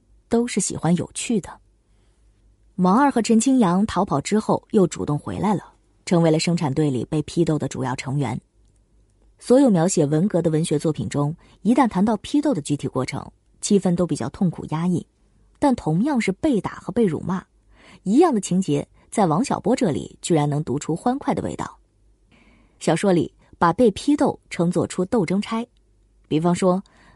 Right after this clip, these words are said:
农忙的时候大家都很累，晚上呢就会有一种文娱活动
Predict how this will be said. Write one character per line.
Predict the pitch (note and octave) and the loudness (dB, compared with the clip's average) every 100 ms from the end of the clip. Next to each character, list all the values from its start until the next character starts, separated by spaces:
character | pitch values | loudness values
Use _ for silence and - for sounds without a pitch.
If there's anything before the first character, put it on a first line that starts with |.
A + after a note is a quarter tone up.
| - | 0
农 | F#3+ | 2
忙 | C#4 B3 | 4 2
的 | A#3 | 0
时 | A3+ D#3 | 0 -2
候 | - - _ | -4 -6 _
大 | - | -4
家 | D#3+ D3 | -4 -2
都 | G#3 | -4
很 | - G2 | -4 -4
累， | D#3+ - _ _ _ - - | -4 -6 _ _ _ -16 -2
晚 | E3 E3+ | 0 2
上 | A3+ | 2
呢 | G#3+ F3 - - | 2 0 -4 -4
就 | G#3+ | 0
会 | G#3 F3 | 2 4
有 | C3 | 2
一 | |
种 | D#3 C#3 | 2 -2
文 | C#3 E3+ | 0 0
娱 | A#3+ | 0
活 | B3+ - B2 | 0 -2 0
动 | A3 | 0